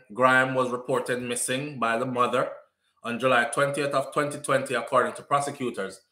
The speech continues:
She was twenty-three years old, actually. She was twenty-three years old, and eventually she was found dead with a bullet wound to the back of her head in a hotel room in North Carolina.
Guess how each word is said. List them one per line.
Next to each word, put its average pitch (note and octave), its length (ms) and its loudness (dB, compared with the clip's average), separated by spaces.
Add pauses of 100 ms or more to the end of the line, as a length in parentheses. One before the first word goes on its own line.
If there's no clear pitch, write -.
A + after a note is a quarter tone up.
(340)
She - 140 -4
was C#3 200 2
twenty-three F3+ 540 4
years B2+ 300 4
old, G2 340 -2
actually. G#2 480 -2 (1600)
She - 140 -2
was F#3 220 4
twenty-three F#3 420 2
years D3 240 4
old, A2+ 220 4
and G#2+ 240 -6
eventually B2+ 720 4
she B2+ 160 -6
was B2+ 160 -2
found A#2+ 420 2
dead C3 220 6
with A2+ 140 -6
a G#2 80 -4
bullet C3 480 4
wound B2 380 -4 (280)
to C3 120 -2
the A#2+ 40 4
back C#3 300 4
of C#3 80 4
her C3 180 6
head A#2 400 -2 (240)
in D3+ 120 0
a D3+ 40 2
hotel D3 460 2
room G2+ 380 -4 (120)
in B2 160 -4
North B2 320 2
Carolina. A#2+ 640 4